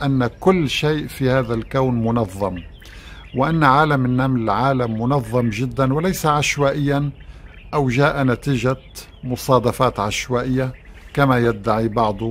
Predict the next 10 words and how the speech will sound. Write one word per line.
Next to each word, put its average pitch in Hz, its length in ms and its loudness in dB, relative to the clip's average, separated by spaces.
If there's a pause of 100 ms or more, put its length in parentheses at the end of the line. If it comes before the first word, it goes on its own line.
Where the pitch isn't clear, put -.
(340)
الملحدين. 95 680 -4 (720)
انظروا 175 340 0
أيها 165 220 4
الأحبة، 127 600 0 (920)
عالم 175 440 2
النمل 165 540 -2 (1400)
عالم 135 380 4
عجيب، 104 440 0 (2000)
والحقيقة 131 2000 0 (540)
الله 160 600 2